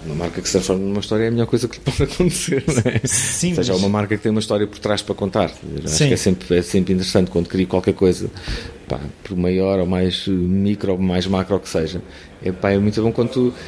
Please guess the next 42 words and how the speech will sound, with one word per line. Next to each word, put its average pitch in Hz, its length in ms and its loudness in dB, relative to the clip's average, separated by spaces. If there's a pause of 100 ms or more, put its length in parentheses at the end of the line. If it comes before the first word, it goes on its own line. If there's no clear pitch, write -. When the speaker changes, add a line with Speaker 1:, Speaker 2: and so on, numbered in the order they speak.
(140)
Speaker 1:
é, 127 60 0
pá, 113 200 2
o 92 140 2
nome 117 300 2
que 82 100 -14
tu 117 100 0
inventas, 110 680 2
a, 90 720 0
a 90 40 2
história, 107 460 2
as 98 100 2
pessoas 120 380 0
que - 80 -4
estão 113 140 2
por 107 120 -6
trás 104 240 2
da 104 80 2
marca, 104 420 2
pá, 92 160 -2
tudo 139 300 0
que - 340 -14
sirva 95 320 2
para 101 260 0
alimentar 101 480 4
aquela 98 280 2
história, 101 280 0
eu 110 80 2
acho 117 140 0
que - 60 -4
é - 20 0
sempre 131 300 -4
útil, 143 120 0
porque 143 140 -2
é - 20 0
sempre 143 220 -4
uma 139 40 0
coisa 147 180 2
que 143 80 -12
tu - 60 -16
depois 139 180 0
podes 135 240 0
usar, 135 360 0